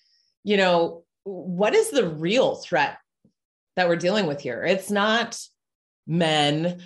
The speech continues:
It's not the boogeyman in the bushes. It's actually the social mores and the contracts that we were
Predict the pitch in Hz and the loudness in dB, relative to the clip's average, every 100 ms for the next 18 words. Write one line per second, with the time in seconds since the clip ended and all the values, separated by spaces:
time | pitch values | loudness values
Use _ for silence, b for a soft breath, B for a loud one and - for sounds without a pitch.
0 | B 170 190 - 190 175 180 180 214 214 | B -4 -2 -2 0 2 2 0 0 2
1 | 208 202 190 180 170 180 262 - 110 104 | 2 2 2 0 0 0 0 0 -4 -4
2 | - - 196 - - 185 226 - 285 226 | -4 -4 -4 -6 -10 -8 -6 -4 0 0
3 | 165 156 151 156 _ _ _ _ _ _ | 0 -2 -4 -6 _ _ _ _ _ _
4 | - 180 214 208 208 180 185 185 156 147 | -6 -4 0 0 2 2 4 4 2 0
5 | 156 156 151 - 185 190 196 160 - 151 | -4 -6 -6 -4 -2 -2 -2 -2 -4 -6
6 | 185 196 160 147 | -4 -2 -2 -4